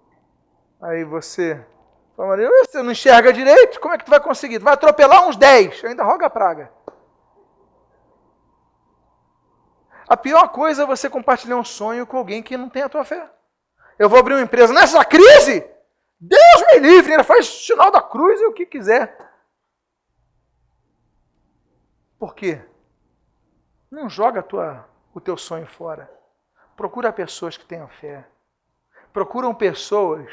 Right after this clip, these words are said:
que romperam. Procuram pessoas que foram além do lugar comum. Dê liberdade também ao conselho dos bois e dos jumentos. Porque sozinho, muitas coisas você não vai conseguir.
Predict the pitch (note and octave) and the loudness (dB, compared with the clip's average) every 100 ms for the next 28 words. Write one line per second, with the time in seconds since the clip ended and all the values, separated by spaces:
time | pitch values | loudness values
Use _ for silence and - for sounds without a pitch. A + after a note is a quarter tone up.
0 | - _ _ _ - G3 G3+ F#3+ - F3 | -20 _ _ _ -12 -10 -10 -12 -12 -10
1 | F#3 E3+ C#3+ B2+ _ _ _ _ _ _ | -8 -8 -12 -18 _ _ _ _ _ _
2 | _ _ _ - G#3 B3+ C4+ A3 - B3 | _ _ _ -10 -10 -8 -10 -8 -12 -14
3 | - - A#3+ A#3 F3+ A#3 A#3+ F#3 F#3 F3 | -12 -6 -2 -2 -4 -8 -8 -10 -6 -2
4 | G3 - D#3 D#3 F3 F#3 _ _ _ _ | -2 -4 -16 -16 -20 -20 _ _ _ _
5 | _ _ _ _ _ _ _ D3+ D3 C#4 | _ _ _ _ _ _ _ -14 -8 -8
6 | C4+ A#3 E3+ F3+ F#3+ D3+ - E3 E3 F#3 | -6 -6 -4 -4 -4 -8 -12 -14 -14 -16
7 | D#3 _ G3 - F#3 D#3+ - F#3+ F3 D3+ | -18 _ -6 -6 -12 -20 -10 -8 -8 -12
8 | D3+ C#3 F3 E3+ F3 D#3 D#3+ D#3+ D#3+ _ | -18 -12 -10 -10 -14 -18 -18 -20 -20 _
9 | _ _ _ _ _ _ _ _ _ _ | _ _ _ _ _ _ _ _ _ _
10 | _ _ _ _ _ _ _ _ - F3+ | _ _ _ _ _ _ _ _ -14 -14
11 | - G3+ F3 B2+ _ _ _ _ _ _ | -10 -6 -6 -8 _ _ _ _ _ _
12 | - - G3 E3 D3+ G3 E3 A#2+ _ _ | -20 -6 -4 -4 -8 -16 -18 -20 _ _
13 | _ _ _ _ E3 E3+ G3 E3+ - D#3+ | _ _ _ _ -20 -18 -14 -16 -14 -14
14 | D3 D#3 - D#3 C#3+ C#3+ C3+ F3 D#3+ | -14 -16 -20 -20 -20 -20 -20 -20 _